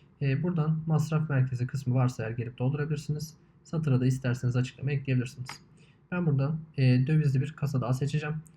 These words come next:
Buradan gelip, e, Merkez T L kasadan, e, nakit dolar kasaya mesela, e, bin T L'lik yine bir akt-, e, firman yapalım. Buradaki döviz kuruna göre burada fiyatımız gördüğünüz gibi değişti. Buradan kaydet ve kapat yapıyorum.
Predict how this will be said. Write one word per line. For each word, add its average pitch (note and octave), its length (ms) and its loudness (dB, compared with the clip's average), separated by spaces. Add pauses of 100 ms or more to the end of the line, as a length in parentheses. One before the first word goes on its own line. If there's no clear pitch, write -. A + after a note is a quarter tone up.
(340)
Buradan C3+ 260 4
gelip, B2+ 180 0 (360)
e, A#2 180 -2
Merkez C3 540 0 (460)
T B2+ 140 -2
L A2 100 -4
kasadan, C3+ 460 -2 (1080)
e, B2 220 4
nakit C3 280 0
dolar A#2+ 260 0
kasaya C3 540 -2 (100)
mesela, B2+ 400 -2 (340)
e, B2 160 -2
bin C3+ 120 0
T A#2 260 0
L'lik B2+ 180 -2
yine A#2+ 120 0
bir C3 180 -4 (300)
akt-, C#3 360 -6
e, B2+ 240 2 (180)
firman C#3+ 240 2
yapalım. C3 420 2 (600)
Buradaki D#3+ 320 2
döviz D3 240 2
kuruna D3 300 0
göre C#3 420 2
burada B2+ 160 2
fiyatımız B2+ 460 2
gördüğünüz B2 300 0
gibi B2+ 140 -4
değişti. C#3 400 -2 (640)
Buradan D#3 380 0
kaydet C#3+ 360 -2
ve B2 60 -2
kapat - 380 -8
yapıyorum. D3+ 480 -2